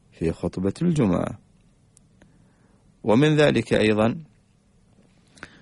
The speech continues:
أنه يشوش على ال-، الحاضرين، يشوش على الحاضرين فلا يستطيع التركيز مع خطبة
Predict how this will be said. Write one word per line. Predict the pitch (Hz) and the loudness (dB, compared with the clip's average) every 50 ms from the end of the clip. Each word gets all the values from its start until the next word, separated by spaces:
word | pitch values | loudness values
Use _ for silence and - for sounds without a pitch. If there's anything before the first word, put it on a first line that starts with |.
| _ _ - | _ _ 0
أنه | 143 170 175 170 160 160 160 160 160 156 | 0 2 4 2 2 2 2 2 2 2
يشوش | 151 - - 196 190 175 165 165 165 - - | 0 0 0 0 0 0 0 -2 -4 0 0
على | 151 120 117 120 131 135 143 151 156 160 170 90 - - _ _ _ _ _ _ _ _ _ _ _ _ - 90 - - _ _ - | 0 2 2 2 2 4 4 4 4 2 2 0 -4 -8 _ _ _ _ _ _ _ _ _ _ _ _ -20 -20 -20 -20 _ _ -4
ال-، | 95 98 95 92 92 92 92 92 90 - - - | -2 0 0 0 0 0 -2 -4 -4 -4 -4 -6
الحاضرين، | - - - 117 110 110 113 131 143 185 240 220 123 98 - - _ _ _ _ _ _ _ _ _ _ _ _ _ _ _ _ _ _ _ _ _ _ _ _ - | -4 -2 0 0 0 2 2 2 2 2 2 2 0 0 -4 -10 _ _ _ _ _ _ _ _ _ _ _ _ _ _ _ _ _ _ _ _ _ _ _ _ -6
يشوش | - - 160 151 147 131 - 123 | -2 0 0 2 0 0 2 2
على | 110 117 113 117 | 2 2 2 0
الحاضرين | 113 - 117 107 107 104 113 127 165 196 | -2 0 0 0 0 0 0 -2 0 -2
فلا | 165 - - 220 247 233 | 0 0 -2 0 0 0
يستطيع | 180 143 - - 127 - 156 147 127 120 117 113 | -2 -2 -2 -4 -2 0 0 0 2 2 2 0
التركيز | 113 - - 113 104 - - 151 143 127 117 | 0 -2 -4 -4 -4 -2 -2 -2 -2 0 0
مع | 107 98 98 | 0 0 0
خطبة | - - 131 131 117 104 | 0 -2 -2 -2 -2 -4